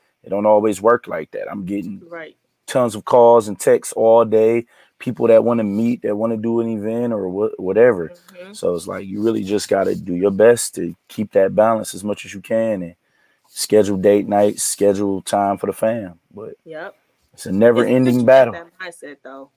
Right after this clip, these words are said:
Speaker 2: It's,
Speaker 1: Yeah.
Speaker 2: it's, it's, it's interesting. See, that's what I'm saying. The dynamic of promoters is really starting to change 'cause the people that I came up with are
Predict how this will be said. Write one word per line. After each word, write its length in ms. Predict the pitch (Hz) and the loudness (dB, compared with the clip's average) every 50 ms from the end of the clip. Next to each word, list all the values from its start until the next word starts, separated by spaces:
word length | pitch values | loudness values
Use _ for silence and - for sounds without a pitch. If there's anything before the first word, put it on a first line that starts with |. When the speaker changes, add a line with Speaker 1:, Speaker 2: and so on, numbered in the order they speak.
| _ _ _ | _ _ _
Speaker 2:
It's, 200 | - - - 95 | -10 -10 -8 -6
Speaker 1:
Yeah. 60 | 95 | -2
Speaker 2:
it's, 220 | 98 98 95 - _ | -2 -2 -2 -2 _
it's, 180 | - 214 208 - _ | -12 -14 -14 -8 _
it's 200 | 226 240 226 226 _ - | -2 -2 -2 -4 _ -4
interesting. 540 | 294 320 311 277 254 - - 226 214 202 202 _ _ _ _ _ _ _ _ _ | -4 -4 -4 -8 -12 -6 -6 -6 -6 -6 -14 _ _ _ _ _ _ _ _ _
See, 180 | - - 294 294 | -14 -12 -10 -8
that's 140 | 330 339 | -8 -8
what 60 | 349 269 | -8 -10
I'm 60 | 262 | -10
saying. 240 | 254 - 285 277 254 | -10 -10 -8 -8 -8
The 60 | 233 | -8
dynamic 440 | 208 202 196 208 240 269 277 254 - | -8 -12 -14 -12 -12 -12 -12 -14 -14
of 120 | 220 208 208 | -14 -20 _
promoters 420 | _ 202 196 202 220 208 202 185 | _ -16 -14 -14 -12 -12 -14 -16
is 260 | 180 151 170 170 151 147 | -18 -20 -20 -20 _ _
really 260 | 160 175 196 202 202 196 | -20 -20 -18 -20 -20 -20
starting 340 | _ - 180 175 175 170 160 | _ -16 -14 -12 -12 -14 -16
to 60 | _ | _
change 240 | 196 180 175 170 - | -14 -14 -14 -14 -14
'cause 140 | 185 180 165 | -20 -20 -20
the 80 | 170 165 | -20 -20
people 340 | _ _ 233 226 _ 190 180 | _ _ -20 -20 _ -14 -12
that 120 | 175 170 | -10 -8
I 160 | 170 180 226 233 | -6 -6 -8 -8
came 240 | - _ 190 175 | -10 _ -18 -16
up 80 | 175 175 | -16 -14
with 120 | 175 175 | -14 -14
are 160 | 165 147 156 | -14 -16 -18